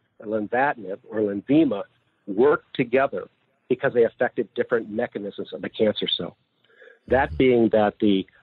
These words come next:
I O drug, pembrolizumab, affects the, the, the, the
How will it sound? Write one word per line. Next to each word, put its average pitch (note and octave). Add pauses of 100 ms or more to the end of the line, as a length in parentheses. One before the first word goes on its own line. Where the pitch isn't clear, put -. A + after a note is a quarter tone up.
(100)
I B2
O C#3
drug, G#2+ (460)
pembrolizumab, A2 (300)
affects - (140)
the, A#2 (920)
the, A2+
the, G#2+ (100)
the G#2+